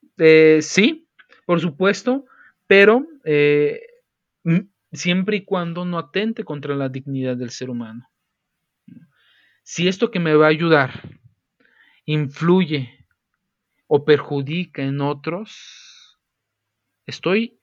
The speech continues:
yendo por un mal camino. ¿Por qué lo menciono con esas palabras, un mal camino? Porque entonces mi felicidad va a depender de la desgracia de otros.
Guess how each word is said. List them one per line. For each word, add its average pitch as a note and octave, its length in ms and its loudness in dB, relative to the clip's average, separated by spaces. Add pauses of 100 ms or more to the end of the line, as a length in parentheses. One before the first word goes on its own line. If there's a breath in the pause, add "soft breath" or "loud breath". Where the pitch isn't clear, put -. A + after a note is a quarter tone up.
yendo F3 460 -4
por D#3 140 -8
un D#3 140 -6
mal G3 220 -8
camino. B2 540 -12 (260)
¿Por F#3 120 -2
qué D#4 80 2
lo D4+ 100 4
menciono A3+ 400 4
con F#3+ 120 2
esas - 180 -6
palabras, E3+ 380 0
un E3+ 100 -6
mal D3 140 -2
camino? B2+ 460 -10 (1000 soft breath)
Porque E3 260 0
entonces F#3 680 0
mi F3+ 180 2
felicidad F#3+ 760 -2 (580)
va F3 60 6
a F3+ 40 8
depender F3 480 2
de E3+ 100 0
la D3+ 120 2
desgracia C#3 480 -2
de D3+ 100 2
otros. D#3 540 -6